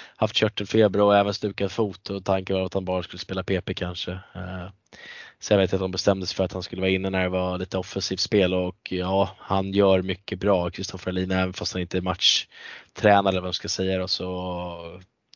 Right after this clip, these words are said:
kan han göra mycket med den där bollen, och de fick ett bra snurr i, i den kedjan när han hoppade in där. Eh, ja. Sen, eh, kommer lite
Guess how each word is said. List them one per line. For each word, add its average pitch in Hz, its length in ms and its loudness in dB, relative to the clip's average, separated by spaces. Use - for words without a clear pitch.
kan 92 240 -4
han 87 100 -4
göra 87 180 -4
mycket 90 300 -8
med 92 60 -4
den 87 80 -4
där 87 80 -2
bollen, 87 360 0
och 85 380 -2
de 95 160 -6
fick - 220 -4
ett 90 120 -10
bra 90 220 4
snurr 87 400 -2
i, 85 360 -4
i - 60 -8
den 90 160 -2
kedjan 90 340 4
när 85 80 0
han 85 160 -4
hoppade 87 320 -2
in 87 120 0
där. 87 200 -2
Eh, - 600 -12
ja. 101 360 6
Sen, 123 360 -2
eh, 98 160 -6
kommer 110 300 0
lite 110 220 -2